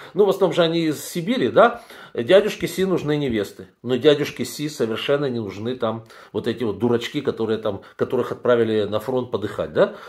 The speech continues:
А большинство же с, из-за Урала. Э, с этой стороны он пытается брать поменьше, потому что, понятное дело, м, понятное дело, ему не нужны, м,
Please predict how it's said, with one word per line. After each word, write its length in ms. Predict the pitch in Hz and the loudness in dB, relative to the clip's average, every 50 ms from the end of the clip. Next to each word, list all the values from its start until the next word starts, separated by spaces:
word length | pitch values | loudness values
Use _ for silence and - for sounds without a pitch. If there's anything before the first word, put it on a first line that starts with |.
| - - - - - | -18 -18 -20 -16 -4
А 140 | - 117 113 | 0 2 4
большинство 480 | - 147 139 - 151 139 - 180 220 233 | 4 4 2 2 0 0 4 6 6 8
же 160 | 226 226 214 | 8 6 2
с, 380 | 220 - - - - - - | 0 -2 -10 -12 -14 -12 -8
из-за 260 | 139 151 143 131 143 160 | -6 -4 0 4 6 6
Урала. 380 | 151 143 127 101 87 82 80 90 | 6 8 6 6 4 4 0 -2
Э, 200 | 104 104 104 98 | -2 -2 -4 -4
с 160 | - - - | -2 2 2
этой 160 | 165 160 156 | 4 4 2
стороны 300 | - - 165 147 147 143 | 0 0 0 0 2 2
он 100 | 139 127 | 0 -2
пытается 420 | 117 139 120 143 139 127 131 - 123 | -2 -2 2 4 4 4 2 2 0
брать 240 | 123 127 123 120 - | 2 2 2 2 0
поменьше, 380 | 127 123 156 170 160 - 127 | -2 -2 -2 -2 -2 -4 -6
потому 320 | - 113 - 113 107 110 - | -6 -6 -4 -4 -6 -6 -4
что, 120 | - 104 | -6 -4
понятное 480 | - 107 104 113 107 - 110 104 101 98 | -4 -2 -2 -2 -2 -2 -2 -2 -2 -2
дело, 460 | 104 131 139 135 131 120 101 - - - - - - _ _ _ _ _ | 2 4 4 6 6 4 2 0 -6 -16 -20 -20 -20 _ _ _ _ _
м, 420 | - 85 87 87 85 82 85 90 - _ _ _ _ _ _ _ _ _ _ _ _ _ _ _ _ _ - - 110 | -16 -14 -12 -12 -12 -14 -14 -18 -20 _ _ _ _ _ _ _ _ _ _ _ _ _ _ _ _ _ -20 -8 -4
понятное 460 | 131 120 123 120 113 113 120 117 110 | -4 -2 0 -2 -2 0 0 0 0
дело, 840 | 107 110 131 123 117 117 113 110 107 104 104 101 101 95 92 90 85 82 85 92 | 2 2 2 4 4 4 4 2 2 0 -2 -4 -6 -8 -12 -14 -16 -18 -18 -12
ему 240 | 104 120 131 135 | -8 -6 -4 -4
не 100 | 131 131 | -2 -2
нужны, 500 | 131 131 131 127 139 156 143 127 - - - _ _ _ _ _ _ _ | 0 0 0 2 2 2 2 2 0 -2 -10 _ _ _ _ _ _ _
м, 480 | - 80 87 87 87 80 82 80 - | -20 -18 -16 -14 -14 -16 -16 -18 -20